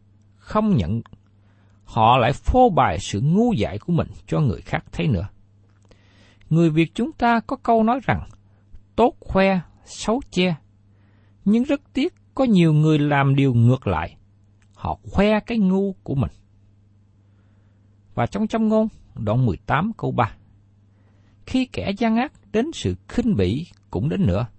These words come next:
và sự sỉ nhục đến với điều nhuốc nhơ." Khi một người vui vẻ, đi đâu cũng đem đến nguồn vui cho người khác. Nhưng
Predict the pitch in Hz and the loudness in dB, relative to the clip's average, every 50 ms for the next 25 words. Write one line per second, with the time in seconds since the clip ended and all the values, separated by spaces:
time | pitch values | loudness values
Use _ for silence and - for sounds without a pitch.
0 | _ _ _ _ _ _ - - 110 101 - - - 117 101 - - - - 180 | _ _ _ _ _ _ -4 -2 -2 -2 -2 -4 -2 -4 -4 -4 -6 -6 -6 -2
1 | 202 202 139 98 - - - - - - 143 151 160 170 196 302 339 311 - - | 0 2 0 0 -2 -6 -20 -20 -18 -12 -8 -4 -2 -2 -2 -2 -4 -6 -4 -2
2 | 233 233 165 143 131 110 85 - - - - 101 127 - - - 120 101 - - | -2 0 2 2 2 2 2 0 -6 -6 -2 -2 -2 -2 0 0 0 0 0 -4
3 | - - _ _ _ _ _ _ _ _ _ _ _ _ _ _ _ _ _ _ | -14 -20 _ _ _ _ _ _ _ _ _ _ _ _ _ _ _ _ _ _
4 | _ _ _ _ _ _ _ _ _ _ - - - 269 269 240 190 170 - - | _ _ _ _ _ _ _ _ _ _ -12 -4 -2 0 2 2 2 0 0 0
5 | 170 165 170 160 151 156 180 233 247 202 131 104 110 139 170 - - _ _ _ | 2 2 4 4 2 2 0 -2 -2 0 2 2 2 2 0 -6 -10 _ _ _
6 | _ _ _ _ - - 143 180 185 208 208 214 208 - - 143 170 185 196 196 | _ _ _ _ -6 -2 -2 0 4 4 4 2 2 -2 -4 -2 -2 0 0 0
7 | 190 190 214 277 254 165 151 135 90 73 - 113 143 165 170 165 - 175 143 95 | 0 0 0 0 0 2 2 2 0 0 -2 0 0 2 2 2 0 0 0 0
8 | 73 - - 160 - - - - - _ _ _ _ _ _ _ - _ _ _ | -2 -4 -6 -6 -6 -8 -10 -20 -20 _ _ _ _ _ _ _ -20 _ _ _
9 | _ _ _ _ _ - 185 220 233 240 | _ _ _ _ _ 0 0 2 2 0